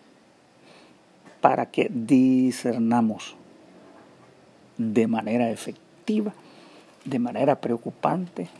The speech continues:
los mensajes que se dan en estos días, y en estos días que son muy, eh, peligrosos, muy especiales también.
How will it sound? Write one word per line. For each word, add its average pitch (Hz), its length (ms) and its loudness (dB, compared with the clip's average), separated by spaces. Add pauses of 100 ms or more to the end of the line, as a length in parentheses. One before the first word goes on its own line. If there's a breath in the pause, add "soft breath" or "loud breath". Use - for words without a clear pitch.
(580)
los 117 220 4
mensajes 135 840 -2 (560 loud breath)
que 120 120 2
se 117 180 0
dan 131 400 4 (720)
en 120 200 4
estos - 680 0 (760)
días, 120 580 0
y 113 100 -6
en 120 100 0
estos - 280 -4
días 98 380 -2
que 113 140 -4
son 104 340 -2 (100)
muy, 131 600 4 (640 loud breath)
eh, 113 680 -4
peligrosos, 117 680 2
muy 113 220 -2
especiales 110 840 -4
también. - 380 -14